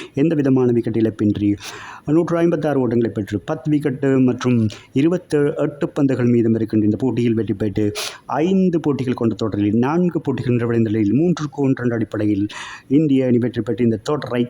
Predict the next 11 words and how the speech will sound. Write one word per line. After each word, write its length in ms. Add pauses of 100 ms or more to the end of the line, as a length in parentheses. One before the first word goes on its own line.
கைப்பற்றியிருக்கிறது. 760 (680)
ஆகவே 400
சிறப்பான 640
நான்காவது 600
வெற்றியை 380
பதிவு 240
செய்திருக்க 380
நூற்று 280
ஐம்பத்து 540
மூன்று 420
ஓட்டங்களை 540